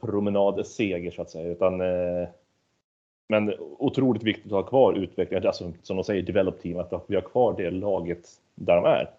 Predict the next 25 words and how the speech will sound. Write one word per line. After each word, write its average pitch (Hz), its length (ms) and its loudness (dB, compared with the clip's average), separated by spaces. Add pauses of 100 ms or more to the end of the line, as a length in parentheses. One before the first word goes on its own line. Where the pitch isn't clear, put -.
(140)
Eh, 64 460 -12 (1200)
det, 104 260 4
jag 110 160 4
har 110 180 6
inte 101 140 -4
exakt - 400 0
all 92 200 0
info, 90 200 -8
men 95 120 -4
det 92 60 -2
tillkommer 104 500 -4
en 85 160 -10
hel 87 240 0
del 87 160 -2
bonusar 87 460 -4
för - 120 -6
att 85 60 -4
ha 110 220 -4
ett - 120 -12
utvecklingslag - 680 -8
i 95 80 -10
den, 92 200 -4 (1000)
i - 40 -8
den 107 200 6
ligan. 104 380 4